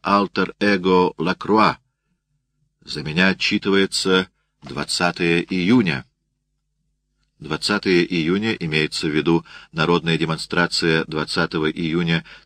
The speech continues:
тысяча семьсот девяносто второго года в Париже, задуманная с целью оказать давление на короля и заставить его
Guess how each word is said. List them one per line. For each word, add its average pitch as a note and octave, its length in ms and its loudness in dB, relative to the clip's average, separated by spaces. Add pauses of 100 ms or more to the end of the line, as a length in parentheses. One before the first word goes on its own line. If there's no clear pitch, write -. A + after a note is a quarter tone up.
(100)
тысяча F2+ 380 -4
семьсот E2+ 440 -2
девяносто E2 460 -2
второго D#2+ 340 -2
года D#2 200 -2
в - 80 -14
Париже, F#2+ 440 -2 (320)
задуманная A2+ 640 0
с - 80 -4
целью A2 480 2
оказать F#2+ 400 0
давление F2 480 2
на D2 140 -4
короля E2 440 2 (280)
и E2 100 -4
заставить G2 560 0
его G2+ 260 2